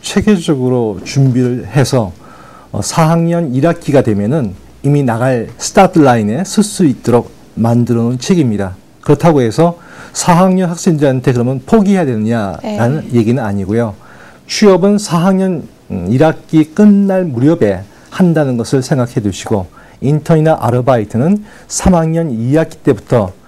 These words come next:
Speaker 1: 어, 시작할 수가 있기 때문에 인턴에 필요한 또 그 자격 조건이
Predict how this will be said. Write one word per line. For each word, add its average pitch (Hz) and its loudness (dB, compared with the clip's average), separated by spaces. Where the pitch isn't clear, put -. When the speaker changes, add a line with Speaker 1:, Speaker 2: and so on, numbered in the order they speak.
Speaker 1:
어, 98 -4
시작할 - -2
수가 123 2
있기 107 -6
때문에 107 -4
인턴에 165 2
필요한 170 0
또 95 0
그 - -10
자격 123 0
조건이 135 0